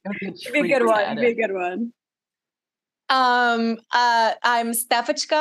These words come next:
Speaker 3: on Instagram, uh, and then everywhere else, I'm Stephanie Younger. Um, and to my family, I'm Kotik, Solnushka, where you can find me at right now. I'm in the suburbs of Chicago.
Speaker 1: And what is this schmuck boy, Steph?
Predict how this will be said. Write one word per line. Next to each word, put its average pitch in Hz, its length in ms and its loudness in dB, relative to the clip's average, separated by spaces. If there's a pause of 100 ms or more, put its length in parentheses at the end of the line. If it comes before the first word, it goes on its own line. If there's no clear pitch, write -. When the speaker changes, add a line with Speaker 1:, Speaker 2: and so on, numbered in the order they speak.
(100)
Speaker 3:
on 269 140 -2
Instagram, 208 960 -2 (520)
uh, 208 280 2
and 208 100 -4
then 214 240 2
everywhere 214 340 2
else, 196 240 2
I'm 190 160 -4
Stephanie 185 540 -4
Younger. 165 500 -2 (460)
Um, 180 960 -4 (160)
and 196 400 -4
to - 120 -6
my 190 160 -4
family, 185 680 -4
I'm 180 240 -6
Kotik, 202 720 -2 (160)
Solnushka, 185 1040 -2
where 202 160 2
you 202 140 -4
can 208 140 -6
find 190 300 -4
me 190 140 -4
at 185 160 -4
right 185 160 -2
now. 180 420 -2
I'm 185 300 -2
in 185 240 -4
the 185 80 -6
suburbs 190 480 0
of 185 120 -2
Chicago. 180 680 -2
Speaker 1:
And 233 180 -6
what 233 140 -4
is 247 140 -8
this 240 280 -12
schmuck 208 280 -6
boy, 160 240 -2
Steph? 135 420 -6